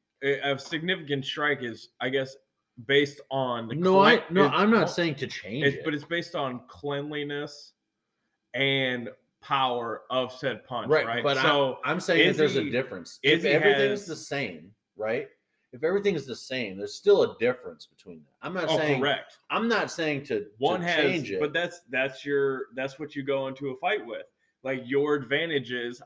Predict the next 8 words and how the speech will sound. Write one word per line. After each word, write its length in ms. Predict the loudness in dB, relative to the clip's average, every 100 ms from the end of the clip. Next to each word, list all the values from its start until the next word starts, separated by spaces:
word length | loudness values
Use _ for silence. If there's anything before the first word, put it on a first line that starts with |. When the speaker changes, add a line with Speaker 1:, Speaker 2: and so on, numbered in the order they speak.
| -6
Speaker 1:
I 220 | -2 0
have 240 | 0 -2
the 160 | 0 -2
opportunity 720 | -2 -6 -12 -12 -10 -6 -6
for 240 | -6 -8 -8
more 240 | -6 -6
significant 640 | -6 -14 -6 -6 -6 -16
strikes. 640 | -16 -6 -2 -2 -6 -18 -20